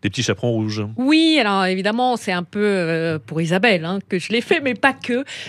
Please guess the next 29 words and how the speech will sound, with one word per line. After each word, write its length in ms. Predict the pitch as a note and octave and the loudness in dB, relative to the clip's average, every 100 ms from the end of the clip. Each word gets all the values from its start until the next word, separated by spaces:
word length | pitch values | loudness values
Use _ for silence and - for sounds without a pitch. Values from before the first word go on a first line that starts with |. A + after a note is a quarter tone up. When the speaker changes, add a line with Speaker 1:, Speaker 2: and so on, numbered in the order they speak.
| - | -2
Speaker 2:
Euh, 140 | G3 | 0
parce 200 | G3 B3 | 2 -2
que 120 | - - | -2 -2
ça, 100 | A#4+ | -2
ça 120 | A4+ | 0
fait 120 | D4+ C#4+ | -2 -2
partie 280 | - - | -2 -2
des 120 | D4 B3+ | -2 0
postes, 400 | C#4 D4+ - - | 2 0 -2 -8
finalement, 420 | - C4 B3+ D#4+ | -2 0 2 0
que 100 | - | -4
tout 180 | A3+ E4+ | 0 0
le 60 | G4 | 2
monde 180 | G4+ | 0
connaît, 400 | D4+ C4+ G#3 G3 - | 2 2 2 0 -2
auxiliaire 640 | C4 - - C4 B3 B3 | -4 -4 -2 0 2 0
de 80 | A3 | -2
puériculture. 960 | F#3 - G3+ F#3 - F#3 - - F3+ B3+ - - - - A#3 | -6 -4 -2 -2 -4 -6 -4 -2 -2 -2 -6 -12 -14 -8 0
Mais 160 | C#4 G4+ E4 | 2 2 2
on 120 | C#4 | -2
sait 300 | C#4 - D#4 | -2 -4 -4
pas 220 | - - A4 - | -2 -4 -4 -4
toujours, 800 | - D#4+ C4 A#3 C4+ C#4+ F4+ C#4+ - | -2 0 0 0 0 2 2 0 -2
euh, 240 | A3 G#3 G#3 | -2 0 -2
ce 80 | - | -6
qu'il 200 | - C4+ | -4 0
y 20 | |
a 60 | D4+ | 0
dedans. 460 | B3+ G#3+ G3 A3+ | 0 0 0 -2